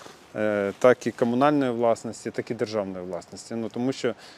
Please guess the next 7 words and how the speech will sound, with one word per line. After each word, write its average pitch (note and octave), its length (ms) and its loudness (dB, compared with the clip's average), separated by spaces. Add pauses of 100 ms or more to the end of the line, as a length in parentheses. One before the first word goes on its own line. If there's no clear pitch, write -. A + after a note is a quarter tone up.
(200)
е, G#2 480 0
відповідні C3+ 500 0
комунальні C#3 460 2
служби, D#3 360 2
вони C#3 200 2
мають C3+ 320 4
забезпечити, B2 840 0